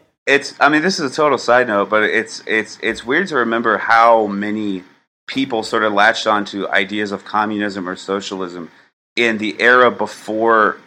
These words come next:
Marxism was kind of the universal definition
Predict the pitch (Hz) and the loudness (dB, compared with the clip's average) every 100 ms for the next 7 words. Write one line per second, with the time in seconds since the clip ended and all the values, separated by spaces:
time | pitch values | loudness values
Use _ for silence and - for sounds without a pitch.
0 | - 98 127 135 - 98 95 92 85 - | -8 2 4 4 -2 -8 -8 -8 -10 -16
1 | _ - 113 - 117 101 110 117 104 110 | _ -12 -8 0 0 0 0 0 0 -2
2 | 107 98 95 92 98 - 78 | -2 -4 -4 -4 -4 -4 -10